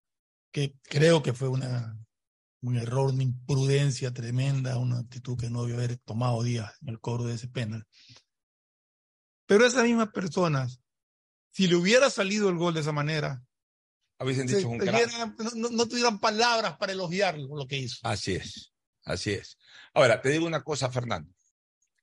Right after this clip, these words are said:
Speaker 2: ¿Qué es lo que yo pienso? Ya sobre el Quito Díaz a la hora de, de cobrar un penal. Que él realmente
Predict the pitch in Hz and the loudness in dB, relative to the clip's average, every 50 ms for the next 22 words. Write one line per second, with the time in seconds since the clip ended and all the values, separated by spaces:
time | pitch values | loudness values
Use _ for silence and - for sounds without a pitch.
0 | _ _ _ - 175 175 190 190 143 147 151 156 147 - - 127 104 95 - - | _ _ _ 2 4 4 4 4 4 4 2 2 2 2 0 0 -2 -2 -4 -10
1 | - _ _ _ _ _ _ _ _ _ _ _ _ _ _ _ _ _ _ _ | -18 _ _ _ _ _ _ _ _ _ _ _ _ _ _ _ _ _ _ _
2 | _ _ _ _ - 104 117 117 117 - - 117 110 104 95 87 87 - - - | _ _ _ _ -2 0 2 2 2 0 -2 -2 -2 -2 -4 -6 -6 -8 -8 -6
3 | - 123 123 127 113 113 113 117 120 110 107 104 104 110 107 107 104 95 95 - | -4 -4 0 0 0 2 4 4 4 4 4 2 2 2 2 2 0 -2 -4 -10
4 | - - 98 95 90 - 95 95 101 104 101 92 90 - 90 78 69 - - _ | -12 -10 -10 -8 -6 -4 -2 -2 0 -2 -2 -4 -4 -6 -8 -8 -8 -12 -16 _
5 | _ _ _ _ _ _ _ _ _ _ _ _ _ _ _ _ _ _ _ _ | _ _ _ _ _ _ _ _ _ _ _ _ _ _ _ _ _ _ _ _
6 | _ _ _ _ _ - 127 123 135 156 175 185 165 147 143 156 170 160 151 151 | _ _ _ _ _ 2 4 6 6 8 6 6 4 4 4 4 2 2 -2 -4
7 | 165 165 - - 151 143 - - | -6 -6 -8 -6 -6 -6 -6 -10